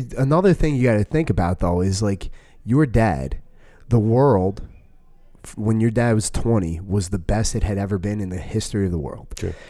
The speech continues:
Speaker 1: The world, when your grandfather was twenty, was the best the world had ever been.
Speaker 2: Yeah.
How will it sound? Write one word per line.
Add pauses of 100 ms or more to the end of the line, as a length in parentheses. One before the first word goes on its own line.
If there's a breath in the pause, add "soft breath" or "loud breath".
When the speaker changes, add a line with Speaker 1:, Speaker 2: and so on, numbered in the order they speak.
(160 loud breath)
Speaker 1:
The
world,
when
your
grandfather
was
twenty,
was
the
best
the
world
had
ever
been.
Speaker 2:
Yeah.